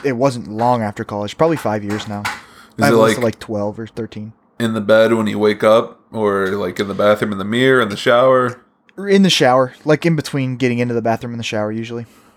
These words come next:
Speaker 2: Okay, cool, nice.
Speaker 1: Yeah.
Speaker 2: That feels like a neat way to start your day.
Speaker 1: Yeah, I've liked it a lot. I mean, I think that,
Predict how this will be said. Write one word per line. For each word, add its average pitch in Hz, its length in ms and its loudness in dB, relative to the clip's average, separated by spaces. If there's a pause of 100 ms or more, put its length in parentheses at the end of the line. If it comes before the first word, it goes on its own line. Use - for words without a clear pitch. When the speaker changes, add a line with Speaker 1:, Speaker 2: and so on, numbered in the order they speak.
(440)
Speaker 2:
Okay, 135 280 -10 (100)
cool, 160 340 -6 (540)
nice. 127 240 0
Speaker 1:
Yeah. 233 160 4 (540)
Speaker 2:
That - 120 -12
feels 123 140 2
like 98 140 0
a 87 40 -2
neat 92 200 -4
way 101 120 0
to 98 60 -2
start 92 240 0
your 95 100 -4
day. 107 280 2 (880)
Speaker 1:
Yeah, 143 220 2 (240)
I've 185 160 2
liked 185 220 2
it 131 60 0
a 120 40 0
lot. 120 360 2
I 139 80 0
mean, 147 120 0
I 147 80 2
think 180 180 2
that, 139 180 2